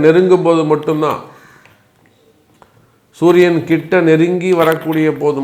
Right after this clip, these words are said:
மட்டும்தான். அப்ப அதை போன்ற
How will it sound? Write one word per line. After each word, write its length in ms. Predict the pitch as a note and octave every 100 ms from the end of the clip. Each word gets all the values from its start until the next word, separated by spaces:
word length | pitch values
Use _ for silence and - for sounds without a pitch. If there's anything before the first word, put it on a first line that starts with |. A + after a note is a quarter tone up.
| C3+
மட்டும்தான். 520 | C3+ D3+ D3 A2+ E2+ - _ _ _ _ _ _ _ _ _ _ _ _ _ _ _ _ -
அப்ப 160 | C#3+ D3 A#2 B2+
அதை 180 | D3 E3 D#3
போன்ற 200 | F3 F3